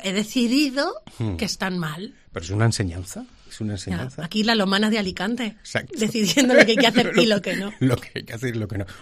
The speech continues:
Speaker 2: Bueno, como el gobierno, no pasa
Speaker 1: Tal
Speaker 2: nada,
Speaker 1: cual.
Speaker 2: no pasa nada,
Speaker 1: <laughs>
Speaker 2: tal cual.
Speaker 1: Sin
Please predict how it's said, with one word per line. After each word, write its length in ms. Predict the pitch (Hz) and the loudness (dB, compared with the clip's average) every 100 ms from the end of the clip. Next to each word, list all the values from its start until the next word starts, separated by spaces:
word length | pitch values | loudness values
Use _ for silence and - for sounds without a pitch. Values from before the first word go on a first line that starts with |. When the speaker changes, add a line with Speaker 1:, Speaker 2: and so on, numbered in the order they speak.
| - | 2
Speaker 2:
Bueno, 280 | 127 139 | 4 4
como 160 | 123 110 | 2 0
el 60 | 107 | 0
gobierno, 460 | 104 117 101 98 92 - - - | 0 0 -2 -4 -8 -14 -16 -8
no 120 | 131 | -8
pasa 220 | - - | -6 2
Speaker 1:
Tal 80 | 202 | 2
Speaker 2:
nada, 60 | 190 | 4
Speaker 1:
cual. 160 | 196 - - | 0 -2 0
Speaker 2:
no 120 | 113 123 | 6 8
pasa 240 | 131 - | 8 6
nada, 220 | 131 156 - | 6 4 4
Speaker 1:
<laughs> 80 | 302 | 6
Speaker 2:
tal 160 | 156 113 | 8 8
cual. 180 | 117 - 403 339 | 4 4 4 4
Speaker 1:
Sin 160 | - | 4